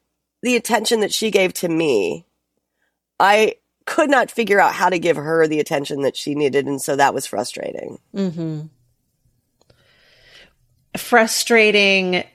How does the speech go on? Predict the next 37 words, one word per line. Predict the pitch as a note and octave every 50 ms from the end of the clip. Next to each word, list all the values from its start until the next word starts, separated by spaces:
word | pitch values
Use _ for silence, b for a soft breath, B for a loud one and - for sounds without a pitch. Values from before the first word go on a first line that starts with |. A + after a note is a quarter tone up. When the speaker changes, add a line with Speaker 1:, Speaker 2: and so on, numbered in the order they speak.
| _ _ _ _ - -
Speaker 2:
so | - - - - A#3+ A3+
that | G3+ G#3+ - -
you | A3 A3+
wanted | G3+ F#3+ G3 G3+ -
to | G#3
just | - - F#3+ - -
put | - A3+ G3+
it | F#3+ -
down | G#3+ G3 F#3+ F#3+
and | F#3 F#3
walk | F3+ F3 F3+ F3 -
away, | G3 F3+ F#3 F#3 F#3+ G3+ A3+ B3 -
or | - G3+ G3+
frustrating, | - - - F#3+ G#3+ G3 - - - G#3 G3 F#3+ F#3 F#3 F3+ F3+ F3+
intriguing | - G3 G3+ F#3 - - G#3+ G3+ F#3+ F3 - F3+ F3 F3
that | F3 F3+ -
you | F#3 F#3+ F3+
wanted | E3+ E3+ E3+ F3 F3 E3+
to | - F3
go | - F3+ F3+
learn | F3 F3+ F3+ F3+ F#3
a | F#3 F3
lot | E3+ - - -
more? | - F3 - - G3+ F#3 _ _ _ _ _ _ _ _ _ _ _ _ _ _ _ _ _ _ _ _ _ _ _ _ _ _ _ _ _ -
Speaker 1:
Um, | G3 G3 G3 F#3+ F#3+ F#3+ F#3+ F#3+ F#3 F#3 F#3 F#3 E3+ - _ _ _ _ _ _ _ _ _ B B B B B B
frustrating | - A3+ B3 C4+ - - C#4 B3+ B3 B3 A#3
that | A3 G3 F3
in | D#3 F#3 F#3 F3+
that | G3+ G3+ F#3 -
particular | F#3 - - - - D#3+ - - A3 G3+ F#3+
situation, | F3+ - E3 - F3+ E3 D#3 D3 D#3 D#3+
I | C#3+ C3+
just | C3+ C#3 - -
wanted | C#3 C3 A#2 A2+ G#2+ -
to | - G2
leave. | G#2 E2+ C2 A1 - - - - - - _ -
Speaker 2:
Mm-hmm. | - E3+ D#3 E3 E3 D#3+